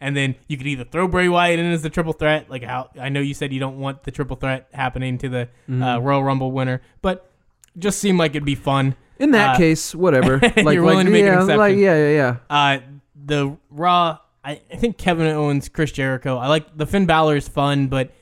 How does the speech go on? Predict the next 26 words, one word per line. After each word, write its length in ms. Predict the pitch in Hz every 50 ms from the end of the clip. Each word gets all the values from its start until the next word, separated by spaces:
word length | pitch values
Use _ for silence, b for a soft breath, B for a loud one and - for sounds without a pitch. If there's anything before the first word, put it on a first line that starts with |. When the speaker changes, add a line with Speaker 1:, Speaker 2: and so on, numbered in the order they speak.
| b b
Speaker 1:
that's 180 | b 139 131 131
based 380 | 123 - 143 139 139 - - 139
on 200 | 131 131 123 123
so 320 | - - - 170 160 160
many 260 | 156 147 139 139 139
ifs. 300 | 143 139 135 - - -
Speaker 2:
Yeah. 160 | 135 135 123
Speaker 1:
If 60 | - 151
he's 180 | 147 139 127
ready 200 | 139 143 139 135 127
to 60 | 127
go, 460 | 120 139 139 143 143 139 135 123 - b b b b b b b
and 380 | 135 135 135 131 127 127 127 123 _
even 220 | - 180 180 180 165
if 100 | 143 123
he 140 | 127 170 196
is 160 | 202 170 165
ready 240 | 165 180 175 165 147
to 80 | 143
go, 400 | 139 143 143 139 135 131 123 120 b b b b b b
then 640 | 131 127 147 151 147 143 139 135 135 131 123 120 120 _ _ _ _ _ _ _ _ _ _ _ _ _ _ _ - - _ -
you're, 280 | 143 139 131 135 139 - 131
you're, 180 | 131 139 147 143 147 - _ _ _ _ _ _ _ 147 147 143 _ 139 139
the 100 | 127 147
Universal 500 | 156 185 220 220 202 226 214 220 202 170
Championship 840 | - - 180 170 147 151 147 143 - - 143 135 127 - - -